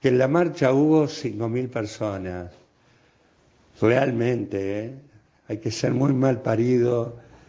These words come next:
y tener una falta total de respeto por la verdad, por, por la evidencia, ¿no? Cualquiera sabe que ahí hubo miles y miles y miles de personas,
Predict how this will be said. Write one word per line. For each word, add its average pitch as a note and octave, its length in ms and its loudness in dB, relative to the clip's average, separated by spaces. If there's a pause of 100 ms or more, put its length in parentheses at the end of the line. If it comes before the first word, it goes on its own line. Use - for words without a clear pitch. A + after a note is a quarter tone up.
(200)
y A#2 80 -8
tener B2 420 0
una A2 400 0
falta G#2+ 960 -2
total A#2+ 440 0
de A2+ 120 0
respeto G#2+ 880 -2 (600)
por A2 180 2
la A2 160 2
verdad, A#2 720 2
por, F#2+ 500 -8 (220)
por A2+ 160 -2
la A2 100 0
evidencia, G#2+ 960 0 (680)
¿no? C3+ 500 -2 (880)
Cualquiera B2 460 2
sabe A#2+ 440 0
que A2+ 140 -2
ahí A#2 180 -2
hubo A#2+ 280 0
miles C#3 640 2
y A#2+ 40 -4
miles C3+ 500 2
y A2+ 100 -2
miles C3+ 400 2
de A2 100 0
personas, A#2+ 800 -2